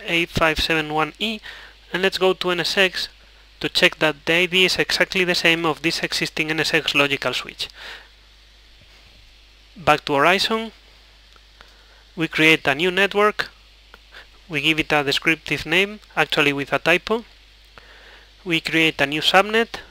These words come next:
provide the s-, I P address for the subnet, hit on next,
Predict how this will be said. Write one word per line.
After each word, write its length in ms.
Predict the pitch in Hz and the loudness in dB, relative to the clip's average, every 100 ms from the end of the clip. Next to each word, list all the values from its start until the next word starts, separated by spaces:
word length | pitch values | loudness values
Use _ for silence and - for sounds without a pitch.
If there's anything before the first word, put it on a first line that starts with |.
| - - - - - - - | -20 -20 -20 -20 -20 -20 -10
provide 540 | - 143 160 160 139 | -4 2 4 4 4
the 320 | 143 139 143 | 0 0 -4
s-, 160 | - - - | -6 -6 0
I 140 | 160 | 0
P 180 | - 156 | 2 2
address 320 | 143 156 170 | 4 2 2
for 160 | - 151 | 2 0
the 120 | 143 | -2
subnet, 600 | - 185 190 208 220 - - - - - - - - - - - - - - - - - - - - - - - - - - - - - - | 2 2 4 -2 -4 -8 -20 -20 -20 -20 -20 -20 -20 -20 -20 -20 -20 -20 -20 -20 -20 -20 -20 -20 -20 -20 -20 -20 -20 -20 -20 -20 -20 -20 -12
hit 300 | - 147 - | -8 -6 -6
on 160 | 139 | -6
next, 460 | 147 214 - - - | -2 -2 -2 -6 -10